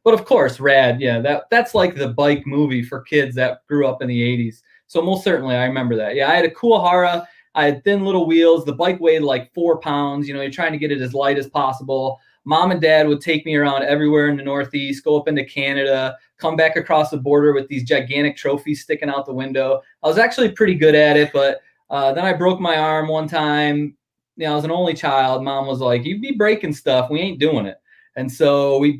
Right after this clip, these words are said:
we kinda got out of that. But yeah, there was a stretch that I was, I think I was ranked ninety-sixth for my, for my age bracket, you know, not for everybody,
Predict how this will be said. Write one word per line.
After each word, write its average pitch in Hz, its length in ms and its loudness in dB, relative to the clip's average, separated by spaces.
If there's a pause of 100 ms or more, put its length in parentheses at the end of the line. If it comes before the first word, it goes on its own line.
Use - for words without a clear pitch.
we 151 120 -6
kinda 151 260 -4
got 123 280 -2
out 113 200 0
of 110 80 -4
that. 113 300 -4
But 151 120 0
yeah, 180 140 2
there 165 140 4
was 208 100 2
a 185 80 -6
stretch 180 380 0
that 143 120 -2
I 135 120 -2
was, 131 340 -8 (400)
I 131 80 -12
think - 240 -10
I 147 80 0
was 143 160 0
ranked 143 260 -4
ninety-sixth 139 1080 -4
for 135 160 -4
my, 120 260 -4
for 302 80 -8
my 156 200 0
age 139 320 -2
bracket, 104 360 -4
you 127 160 -10
know, 151 60 -4
not 180 180 -2
for 120 200 -8
everybody, 113 600 -4